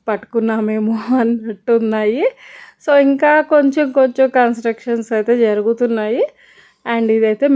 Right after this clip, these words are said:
మెయిన్ ఎంట్రన్స్ అనమాట. స్వర్ణగిరి వెంకటేశ్వర స్వామిని దర్శించుకునే దానికి మెయిన్ ఎంట్రన్స్ క్యూ అండి. So దర్శనం కాసేపు అయితే మేము వెళ్ళినప్పుడు ఆపేశారు.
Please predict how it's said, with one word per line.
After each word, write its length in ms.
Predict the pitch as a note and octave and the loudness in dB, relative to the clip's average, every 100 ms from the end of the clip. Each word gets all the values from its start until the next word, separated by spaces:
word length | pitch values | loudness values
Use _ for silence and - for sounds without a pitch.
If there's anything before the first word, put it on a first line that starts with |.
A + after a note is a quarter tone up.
| A3+ | 2
మెయిన్ 320 | A3+ A3+ A#3 - _ _ - | 0 0 -2 -4 _ _ -6
ఎంట్రన్స్ 520 | A3+ G#3 A#3 A3 A3+ | -6 -4 -4 -4 -4
అనమాట. 380 | G#3+ G3+ G3+ A#3+ C5 - _ _ _ _ - | -4 -4 -2 0 0 -4 _ _ _ _ -6
స్వర్ణగిరి 720 | A3+ B3+ A3+ A3+ A3+ A#3 C#4+ | -4 0 -2 -2 0 0 0
వెంకటేశ్వర 640 | D#4+ A#3+ G#3+ A3+ A#3 A#3 A#3 | 2 2 0 0 -2 0 -4
స్వామిని 460 | A3 A3+ G#3+ A3 G#3 | 0 0 0 -2 -2
దర్శించుకునే 800 | G3+ - A3 G#3 - A3+ A3 G#3+ | -4 -4 -10 -10 -10 -6 -4 -2
దానికి 480 | G3+ G#3 G#3+ G#3 - C5+ F4 | -2 -4 -6 -6 -2 0 0
మెయిన్ 400 | A#3+ A3+ A#3+ C4 - _ _ - _ _ | 0 0 0 -2 -4 _ _ -20 _ _
ఎంట్రన్స్ 520 | A3+ A3 A3 A#3 G#3+ - | -6 -4 -2 -2 -2 -10
క్యూ 280 | _ A#3+ A#3 | _ -2 0
అండి. 380 | G#3+ G#3 G3+ E4+ A#4+ - _ _ - - _ _ - | 0 -2 0 0 0 -8 _ _ -20 -20 _ _ -4
So 60 | E4 D#4 D4+ C#4 - C4+ | 2 4 2 0 0 2
దర్శనం 380 | D#4 D4 D#4 D4 | 2 2 0 0
కాసేపు 480 | D4 C4+ C4 A#3+ A#3 | 2 0 0 -2 0
అయితే 200 | A#3 B3+ | 0 2
మేము 220 | D4+ C#4 A#3+ | 2 2 2
వెళ్ళినప్పుడు 540 | A#3+ A#3 A#3 A#3 C#4 | 4 2 2 -2 -6
ఆపేశారు. 640 | C4 A3+ A#3+ B3 A#3+ G#3+ | -8 -2 0 2 0 2